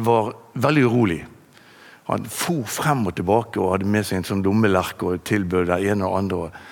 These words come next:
Jeg fant ut når jeg sto der at jeg kjente at jeg måtte bare ha han litt i sidesyn her. Du vet, når du spiller fotball, så er det utrolig bra å bruk-, bruke sidesynet.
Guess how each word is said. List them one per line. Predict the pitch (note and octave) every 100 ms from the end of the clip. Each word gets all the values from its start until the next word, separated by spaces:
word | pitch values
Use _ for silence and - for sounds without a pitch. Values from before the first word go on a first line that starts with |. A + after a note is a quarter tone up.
| - - - -
Jeg | - A2+
fant | C#3 D3+
ut | C#3
når | C3
jeg | -
sto | C#3+
der | A2+
at | G#2+ -
jeg | -
kjente | - C#3 C#3+ C3
at |
jeg | A#2+
måtte | A2 A#2
bare | B2+ C3
ha | D3
han | A2
litt | A#2+ A2
i | F#2
sidesyn | F2 A2 A#2 - F#2+ E2
her. | D#2 - - - - - - -
Du |
vet, | C3+ C#3+
når | B2
du |
spiller | C3+ B2
fotball, | - D3 - G2 - - - _ _ _ _ -
så | -
er | B2
det | A2+
utrolig | A2+ - D#3+ F#2+
bra | G#2+ G#2
å |
bruk-, | - G#2 - -
bruke | A2 G#2+ F#2+
sidesynet. | - A2+ A#2 - F2+ - -